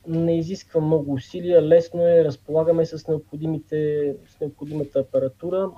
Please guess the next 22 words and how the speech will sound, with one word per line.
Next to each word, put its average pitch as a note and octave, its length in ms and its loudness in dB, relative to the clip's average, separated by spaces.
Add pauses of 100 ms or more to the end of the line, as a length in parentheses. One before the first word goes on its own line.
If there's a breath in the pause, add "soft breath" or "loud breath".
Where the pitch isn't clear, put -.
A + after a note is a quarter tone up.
(160)
М, D#3+ 380 -12
нали, F#3 320 -10 (420)
колежката, E3+ 460 -2
която D#3+ 220 0
се C3+ 100 -12
занимава D3 440 -4
с B2+ 260 -18
тя, E3 220 4 (600 soft breath)
а, C#3 280 -2 (320)
като - 200 -18
цяло B3 180 8
ние A#3 120 10
работиме F#3 380 6
с - 60 -4
природни D#3+ 420 0
продукти, G3 280 -6
защото - 360 -12
споменах, F3 480 -2
над G#3 240 -2
петдесет E3 340 -8
процента F3 400 -6
са, E3 480 0